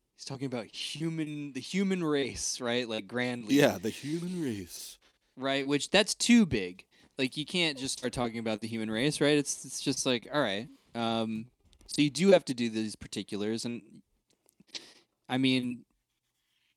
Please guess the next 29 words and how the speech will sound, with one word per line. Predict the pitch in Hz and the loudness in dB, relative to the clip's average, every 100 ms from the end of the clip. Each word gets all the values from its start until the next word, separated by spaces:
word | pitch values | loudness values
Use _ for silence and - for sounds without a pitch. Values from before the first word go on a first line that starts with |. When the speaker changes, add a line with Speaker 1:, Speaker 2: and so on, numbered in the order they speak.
| _ _ _ | _ _ _
Speaker 1:
yeah, | 139 185 | 4 4
so | - 123 | 4 2
he | 127 | 0
just, | 113 127 - - _ _ _ _ _ _ - | -2 -6 -10 -20 _ _ _ _ _ _ -10
he | 147 | -8
flits | 135 - 147 - | -6 -2 -2 -2
through | 139 131 | -2 0
all | 127 | 2
these | 120 - | -2 -4
perspectives, | - 101 - 156 - 95 92 90 - - _ _ - | -8 -6 -4 -4 -4 -6 -6 -8 -10 -12 _ _ -8
and, | 110 110 | -6 -4
uh, | 107 104 104 104 - _ _ _ _ _ _ _ - | -4 -4 -4 -8 -12 _ _ _ _ _ _ _ -8
I | 113 | -6
think | - 120 110 - _ | -2 -2 -4 -10 _
in | 120 120 | -4 -4
a | |
sort | - 123 113 | -2 -2 -2
of | 92 98 | -4 -4
broad | 113 117 120 107 | 0 2 2 0
sense, | - 113 104 98 - - - _ _ _ _ _ _ _ _ _ _ _ | -6 -4 -6 -6 -8 -10 -12 _ _ _ _ _ _ _ _ _ _ _
he | 143 | 0
succeeds | - 123 - 143 131 117 | 0 -2 4 4 4 2
in, | 110 107 | -4 -4
in | 104 110 104 101 - | -6 -6 -6 -8 -4
doing | 123 117 110 | -2 0 -2
one | 113 | -4
of | 107 | -4
the | 107 | -6
main | 110 110 107 104 104 | -2 -2 -2 -4 -8